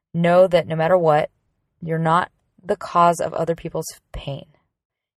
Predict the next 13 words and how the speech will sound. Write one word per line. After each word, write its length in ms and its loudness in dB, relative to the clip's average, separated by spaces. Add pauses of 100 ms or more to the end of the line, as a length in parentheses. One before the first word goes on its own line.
(120)
You 160 -6
don't 160 2
control 480 2
what 160 0
other 240 -2
thing, 320 -6 (180)
other 220 -2
people 240 -6
think 360 -8 (640)
or 160 -8
feel 580 -4 (160)
or 220 -4
do. 540 -8